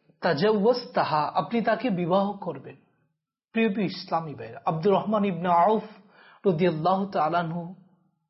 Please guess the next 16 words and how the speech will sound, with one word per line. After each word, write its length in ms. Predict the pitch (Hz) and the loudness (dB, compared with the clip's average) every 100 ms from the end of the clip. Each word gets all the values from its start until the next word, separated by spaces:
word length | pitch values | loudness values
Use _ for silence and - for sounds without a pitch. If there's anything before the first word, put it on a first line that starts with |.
| _ _ _ _ _ _ | _ _ _ _ _ _
এখন 220 | 196 240 220 | -6 0 2
নিঃস্ব, 680 | 185 - - 196 143 - - _ - | 2 0 -8 -10 -10 -14 -20 _ -4
কেউ 280 | 214 247 285 | 2 4 4
নেই, 360 | 220 143 - - _ _ _ _ _ _ | 2 0 -10 -20 _ _ _ _ _ _
সবকিছু 800 | - 185 180 - 220 190 226 180 165 | -4 -2 -2 -2 -2 0 2 0 0
মক্কায় 600 | 170 165 - 226 214 196 - - _ _ _ 185 | -2 -2 -2 0 0 0 -6 -20 _ _ _ 0
রেখে 300 | 208 262 254 | 0 0 0
চলে 500 | 240 214 208 208 - - | 2 4 4 2 -6 -4
এসেছেন। 680 | 208 269 262 233 185 143 - _ _ _ _ _ _ _ _ _ _ | -2 0 0 0 0 -2 -16 _ _ _ _ _ _ _ _ _ _
কেন 200 | 180 190 | -2 2
এসেছেন, 560 | 240 - 214 180 143 143 _ _ _ _ _ _ - | 0 -2 -6 -6 -10 -12 _ _ _ _ _ _ -4
কেন 200 | 214 285 | 0 2
হিজরত 440 | 247 190 196 196 | 4 2 0 -2
করেছেন? 420 | 175 151 - 147 - - _ _ _ _ _ _ _ _ - | -2 -2 -2 -8 -12 -20 _ _ _ _ _ _ _ _ -4
এখানের 460 | 180 202 196 196 156 - - _ _ _ _ _ _ 180 | -2 0 2 2 -2 -10 -20 _ _ _ _ _ _ -4
যে 420 | 170 185 165 | 2 2 2